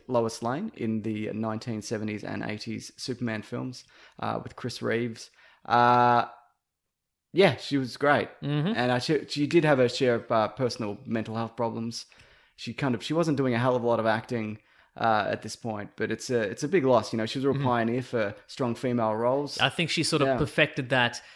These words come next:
Speaker 2: She, she cast the mold for that, like, Lois Lane sass
Speaker 1: Yeah,
Speaker 2: that I think a
Speaker 1: definitely.
Speaker 2: lot of other actors have sort of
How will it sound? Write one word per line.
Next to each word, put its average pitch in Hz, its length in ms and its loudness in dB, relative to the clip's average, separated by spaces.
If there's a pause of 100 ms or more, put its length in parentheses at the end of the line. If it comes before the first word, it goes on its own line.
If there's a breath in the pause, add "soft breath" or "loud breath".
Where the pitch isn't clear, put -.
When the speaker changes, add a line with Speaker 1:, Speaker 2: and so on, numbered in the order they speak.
Speaker 2:
She, 190 400 2
she 180 360 0 (220)
cast 147 400 2
the 147 80 0
mold 127 340 2
for - 120 -8
that, 120 180 -2
like, 117 360 -2 (200 soft breath)
Lois 123 320 -2
Lane 113 240 -2
sass 110 600 -2
Speaker 1:
Yeah, 147 160 4
Speaker 2:
that 156 100 4
I 143 80 8
think 135 160 4
a 151 60 6
Speaker 1:
definitely. 139 180 4
Speaker 2:
lot 135 80 10
of 123 260 4 (240)
other 123 300 2
actors 113 320 -2
have 120 120 -6
sort 127 200 -2
of 117 260 -4